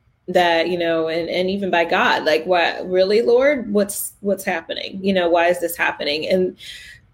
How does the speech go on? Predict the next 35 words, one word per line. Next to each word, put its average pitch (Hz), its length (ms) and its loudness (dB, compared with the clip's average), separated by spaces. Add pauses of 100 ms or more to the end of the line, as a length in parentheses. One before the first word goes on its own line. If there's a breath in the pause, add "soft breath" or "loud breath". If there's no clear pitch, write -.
(120)
you 226 140 6
know, 180 240 6
and, 180 180 4
and 202 220 6
so 233 120 6
those 247 240 8
are 262 140 8
moments 208 340 4
where 196 100 8
I 190 40 4
have 185 200 2
to 196 100 -2
kind 185 220 0
of 165 80 -2 (1120)
pull 220 120 0
myself 180 400 0
up 165 160 0
and 170 120 -4
remember 165 760 -2 (220)
where 175 280 4
I 165 100 2
am 160 280 0
and 160 100 -4
why 156 240 0
I'm 156 80 -4
where 156 180 -4
I 160 100 -2
am. 160 440 -4 (380 loud breath)
Um, 165 260 0
so 208 160 4
I 220 160 2
would 330 180 2
say 269 220 4
in 196 180 2
general, 185 800 0